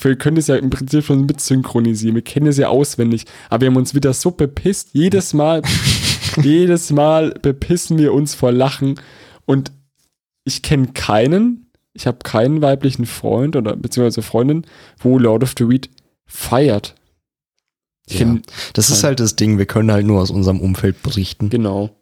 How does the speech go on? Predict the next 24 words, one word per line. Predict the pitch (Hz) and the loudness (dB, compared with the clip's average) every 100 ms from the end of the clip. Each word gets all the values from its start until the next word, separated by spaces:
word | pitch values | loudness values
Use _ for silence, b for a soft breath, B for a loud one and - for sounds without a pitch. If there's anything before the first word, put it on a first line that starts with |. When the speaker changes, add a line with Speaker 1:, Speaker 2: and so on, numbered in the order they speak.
| _ _ - | _ _ -4
Speaker 2:
Es | - | -2
gibt | - 104 | -2 -2
bestimmt | 98 95 104 101 98 - _ | -4 -2 0 0 -2 -10 _
Frauen | - 95 95 | -4 0 2
da | |
draußen, | 92 - 104 92 | 0 0 -2 0
die | 87 | 0
Lord | 90 92 - | 2 0 -4
of | |
the | 110 | -6
Weed | 143 | -4
auch | 95 87 | -4 -6
abfeiern. | - - 92 87 87 - | -8 -4 -2 0 -4 -4
Speaker 1:
Oh, | 131 127 | -2 -2
ich | |
hab | 131 | 0
Speaker 2:
Die | |
Speaker 1:
mich | 135 | 2
Speaker 2:
generell | 160 127 | 2 2
Speaker 1:
voll | 127 | 2
geschüttet, | 113 135 120 | 2 2 2
Speaker 2:
Männerhumor | 104 95 92 | 0 0 0
Speaker 1:
scheiße. | 107 123 - | 0 0 -2
Speaker 2:
feiern. | 117 - 95 95 | -2 0 2 2